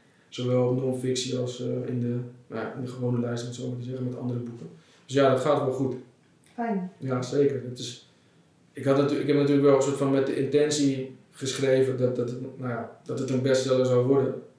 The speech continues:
Speaker 1: En met de hoop dat het zou gebeuren. En ik heb het zo gevisualiseerd. Maar daar heb je natuurlijk geen controle over. En dat het dan echt gebeurt is wel echt, eh, ja, is mega,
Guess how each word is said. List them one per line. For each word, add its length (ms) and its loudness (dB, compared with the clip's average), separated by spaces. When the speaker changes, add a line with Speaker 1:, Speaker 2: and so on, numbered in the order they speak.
Speaker 1:
En 220 -2
met 140 2
de 60 -2
hoop 380 4
dat 100 -4
het 100 -2
zou 220 0
gebeuren. 380 4
En 100 2
ik 60 -2
heb 100 -2
het 100 -8
zo 500 0
gevisualiseerd. 800 2
Maar 340 2
daar 80 4
heb 100 2
je 60 0
natuurlijk 320 0
geen 120 -4
controle 500 0
over. 220 -4
En 80 -6
dat 120 0
het 100 0
dan 280 4
echt 200 -2
gebeurt 360 2
is 120 -2
wel 260 4
echt, 200 -4
eh, 340 -2
ja, 120 -2
is 120 -4
mega, 320 -4